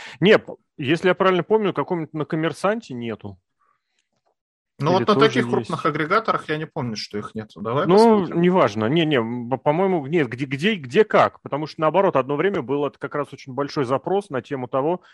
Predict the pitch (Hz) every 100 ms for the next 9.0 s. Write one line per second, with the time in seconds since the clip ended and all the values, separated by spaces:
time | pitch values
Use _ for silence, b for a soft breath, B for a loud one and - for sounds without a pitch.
0 | b b - - 127 139 135 139 120 139
1 | 135 131 151 - 143 165 143 - 131 135
2 | - - 135 135 131 - 214 208 - 127
3 | 120 117 131 147 135 135 135 117 147 147
4 | 147 - 190 175 180 220 214 165 - 185
5 | 160 139 135 143 147 135 143 127 113 110
6 | 110 104 92 117 - 208 214 185 160 147
7 | 135 - 170 151 - 127 151 123 - 95
8 | 110 117 120 123 120 113 _ 117 113 -